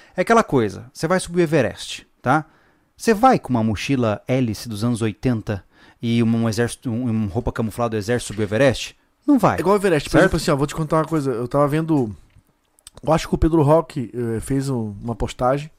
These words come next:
Speaker 1: Hum.
Speaker 2: O Pedro Roque tá no nosso portal. A gente passou três dias, eu e o Gustavo, com ele lá no Paraná. Na base dele, gravando com ele.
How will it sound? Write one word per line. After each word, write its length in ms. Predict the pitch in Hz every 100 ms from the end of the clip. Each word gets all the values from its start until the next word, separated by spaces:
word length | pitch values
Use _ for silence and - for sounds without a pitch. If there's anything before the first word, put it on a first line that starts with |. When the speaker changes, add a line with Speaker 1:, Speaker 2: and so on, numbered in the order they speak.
| -
Speaker 1:
Hum. 140 | 123
Speaker 2:
O 40 | 107
Pedro 220 | 151 139
Roque 120 | 156
tá 80 | 170
no 60 | 165
nosso 200 | 165 -
portal. 440 | 135 - 143 151
A 20 | 139
gente 220 | 117 -
passou 320 | 117 - 139
três 380 | - 147 170 -
dias, 280 | 131 147 127
eu 40 |
e 20 |
o 40 | 131
Gustavo, 400 | 120 - 131 127
com 120 | -
ele 120 | 127
lá 80 | 123
no 80 | 123
Paraná. 420 | 127 117 110 120 - _ - -
Na 100 | 123 117
base 320 | 127 151 156
dele, 300 | 117 127 139
gravando 460 | 139 117 113 131
com 180 | 135 123
ele. 240 | 110 117